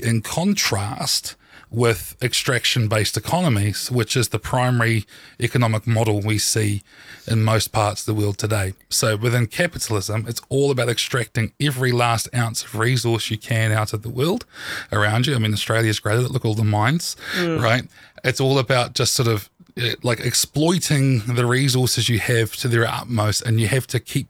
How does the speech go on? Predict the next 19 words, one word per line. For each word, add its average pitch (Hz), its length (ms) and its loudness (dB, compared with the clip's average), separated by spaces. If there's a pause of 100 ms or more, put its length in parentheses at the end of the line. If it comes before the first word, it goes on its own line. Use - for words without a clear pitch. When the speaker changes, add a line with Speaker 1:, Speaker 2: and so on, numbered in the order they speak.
Speaker 1:
getting 113 260 2
more 139 240 2
and 139 80 2
more 135 120 2
efficient 135 480 -2
at 120 120 -2
that 120 160 -2
every 123 260 0
year 151 320 2
'cause 104 180 0
G 123 160 0
D 123 120 2
P 117 240 -2
must 107 360 0
go 107 200 0
up. - 180 -4
It - 100 -16
cannot 120 280 -2
stop. - 340 -4